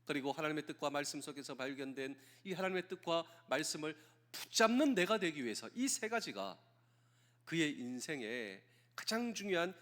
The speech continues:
기준이 된다라고 하는 것이죠. 이제 하나님을 위하여, 그리고 하나님의 말-, 말씀을 붙들고 살기로 하며 하나님의 뜻을, 뜻에 따라 살아가는 인생, 그리고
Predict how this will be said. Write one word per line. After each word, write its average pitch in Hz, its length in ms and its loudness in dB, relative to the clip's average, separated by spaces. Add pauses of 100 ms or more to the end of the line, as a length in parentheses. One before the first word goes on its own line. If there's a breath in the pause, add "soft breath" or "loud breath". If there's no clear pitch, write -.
(160 loud breath)
기준이 233 360 0
된다라고 196 460 4
하는 175 140 6
것이죠. 95 420 -4 (480 soft breath)
이제 143 180 0
하나님을 220 440 4
위하여, 139 220 0 (800 loud breath)
그리고 151 160 4
하나님의 151 220 10
말-, 147 280 6
말씀을 160 400 6
붙들고 175 500 2 (140 loud breath)
살기로 214 440 2
하며 175 340 2 (220 loud breath)
하나님의 170 400 4
뜻을, 254 300 2 (240 loud breath)
뜻에 247 280 2
따라 196 240 4 (160 loud breath)
살아가는 175 480 2
인생, 123 340 -2 (280 loud breath)
그리고 123 500 -2